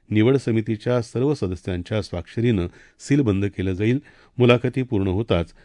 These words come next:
त्याच दिवशी अथवा दुसऱ्या दिवशी निकाल जाहीर केला जाईल, असं त्यांनी सांगितलं. शिवसेना उद्धव बाळासाहेब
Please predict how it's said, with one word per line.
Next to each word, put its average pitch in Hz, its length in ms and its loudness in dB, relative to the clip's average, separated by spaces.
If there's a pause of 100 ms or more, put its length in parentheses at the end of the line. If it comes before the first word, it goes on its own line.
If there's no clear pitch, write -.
(180)
त्याच 135 220 0
दिवशी 120 380 0
अथवा 98 240 -2
दुसऱ्या 90 320 -4
दिवशी 95 400 -4 (320)
निकाल 104 300 -2
जाहीर 90 220 0
केला 90 280 -4
जाईल, 95 300 2 (280)
असं 104 200 -4
त्यांनी 80 240 -6
सांगितलं. 78 440 -10 (1500)
शिवसेना 151 560 4
उद्धव 123 480 0
बाळासाहेब 113 440 2